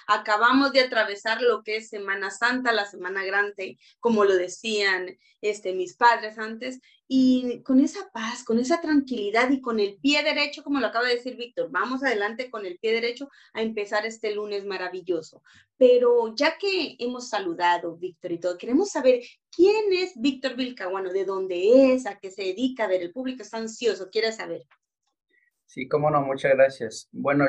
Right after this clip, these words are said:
Speaker 2: yo nací en Quito, Ecuador. Nací y crecí en Quito, Ecuador, hasta la edad
Speaker 1: Me
Speaker 2: de
Speaker 1: encanta Quito.
Speaker 2: veintitrés años.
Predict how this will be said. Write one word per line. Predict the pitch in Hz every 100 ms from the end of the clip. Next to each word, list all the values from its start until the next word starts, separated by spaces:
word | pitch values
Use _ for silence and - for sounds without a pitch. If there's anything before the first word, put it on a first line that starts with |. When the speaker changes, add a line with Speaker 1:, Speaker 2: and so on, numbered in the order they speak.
| 123
Speaker 2:
yo | 139 170 185 190 196 -
nací | 131 131 131 - 165 165 165 127
en | 127 120
Quito, | 117 147 156
Ecuador. | 151 139 147 185 - _ _ _ _ _ _ _ _ _ _ _ _ _
Nací | 120 117 - 135
y | 131
crecí | 127 117 - 135
en | 131
Quito, | 127 127 131
Ecuador, | 120 117 117 117 127 135 - 110
hasta | 110 - - 104
la | 101
edad | 101 110
Speaker 1:
Me | 110
Speaker 2:
de | 110
Speaker 1:
encanta | 98 110 -
Quito. | - 196 -
Speaker 2:
veintitrés | 127 139
años. | 135 160 190 - _